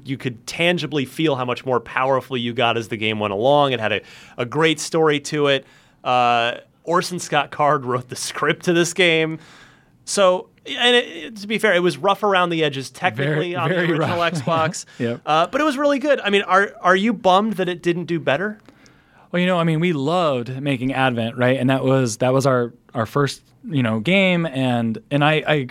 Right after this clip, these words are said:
Speaker 2: I agree with you. I mean, I think there was a lot of innovative ideas in the game, but I think that game also demonstrates, um, you know, some of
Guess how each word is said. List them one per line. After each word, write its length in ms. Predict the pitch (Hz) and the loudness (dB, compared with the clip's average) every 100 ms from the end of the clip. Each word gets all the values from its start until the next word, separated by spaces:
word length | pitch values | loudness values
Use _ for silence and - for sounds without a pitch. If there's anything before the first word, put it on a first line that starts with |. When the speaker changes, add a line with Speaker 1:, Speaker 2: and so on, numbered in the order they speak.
| - | -8
Speaker 2:
I 40 | 131 | -6
agree 320 | 131 262 339 | -4 0 2
with 160 | 151 120 | 2 2
you. 140 | 107 | 2
I 20 | |
mean, 140 | 123 123 | 4 4
I 80 | 127 | 4
think 180 | 156 | 2
there 80 | 151 | 2
was 120 | 160 123 | 2 2
a 60 | |
lot 580 | 120 131 151 156 147 135 | 0 0 2 4 4 2
of 120 | 117 - | -2 -2
innovative 500 | 147 143 135 127 120 | 0 4 4 4 2
ideas 500 | 117 110 127 120 113 | 0 2 2 2 0
in 120 | 113 | -4
the 60 | 110 | -2
game, 320 | 135 123 107 | 0 0 0
but 360 | 135 170 127 - _ _ - | 2 0 0 -8 _ _ -4
I 60 | |
think 140 | 143 135 | -2 0
that 120 | 123 | 0
game 200 | 123 117 | -2 0
also 580 | 123 127 139 123 113 117 _ _ _ _ _ | 0 0 -2 -2 -4 -8 _ _ _ _ _
demonstrates, 920 | 139 139 123 - 131 120 120 - - - | 0 2 2 0 -2 -2 -4 -8 -12 -8
um, 480 | 120 110 107 107 107 _ _ - | -6 -4 -6 -8 -12 _ _ 0
you 80 | |
know, 80 | 120 | 2
some 260 | 101 151 139 | 2 0 0
of 180 | 113 | -2